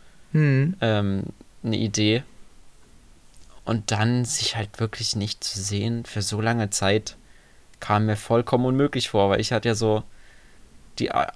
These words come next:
Speaker 2: Auszeit, die ich erlebt habe, waren irgendwelche Urlaube mit der Familie, wo man so für zwei Wochen weg war,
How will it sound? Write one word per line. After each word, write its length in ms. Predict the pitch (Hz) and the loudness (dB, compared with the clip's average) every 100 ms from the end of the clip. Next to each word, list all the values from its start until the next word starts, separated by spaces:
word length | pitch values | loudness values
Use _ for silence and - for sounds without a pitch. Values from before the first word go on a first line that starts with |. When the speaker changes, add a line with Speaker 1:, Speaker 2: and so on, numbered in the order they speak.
| - | 2
Speaker 2:
Auszeit, 520 | 123 - - 123 - | 2 4 2 2 0
die 40 | |
ich 100 | 117 | -2
erlebt 320 | 113 117 117 | 0 0 2
habe, 240 | 139 123 110 | 4 6 6
waren 160 | 107 | 4
irgendwelche 360 | 113 113 107 113 | 4 0 0 -2
Urlaube 580 | 120 123 127 139 151 170 - - - | 4 6 8 8 6 2 -4 -20 -16
mit 100 | 120 | -4
der 80 | 117 | -2
Familie, 600 | - 110 117 127 143 165 - | 2 2 2 2 2 0 -2
wo 80 | 110 | 0
man 160 | 107 | 2
so 140 | 107 110 | 2 -2
für 320 | - 113 104 | 0 0 0
zwei 340 | - 110 113 120 | 2 4 4 4
Wochen 240 | 120 117 | 0 0
weg 200 | 120 - | -2 2
war, 220 | 139 151 | 2 2